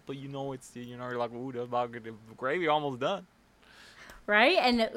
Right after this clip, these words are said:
Speaker 2: who, who doesn't like warm, warm, hot gravy?
Speaker 1: I know I do.
Speaker 2: <laughs> Oh man, Nick, how you been? It's been a week.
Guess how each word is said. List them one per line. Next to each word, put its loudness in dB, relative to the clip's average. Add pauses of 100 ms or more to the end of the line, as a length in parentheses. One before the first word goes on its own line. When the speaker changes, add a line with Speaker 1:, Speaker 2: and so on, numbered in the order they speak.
Speaker 2:
who, -4
who 0
doesn't -2
like 0
warm, -4 (260)
warm, -2
hot -4
gravy? -6 (1500)
Speaker 1:
I 6
know 4
I 8
do. -4 (760)
Speaker 2:
<laughs> 4 (1900)
Oh 6
man, 6
Nick, 2
how 4
you 4
been? 4
It's -2
been 0
a 2
week. 0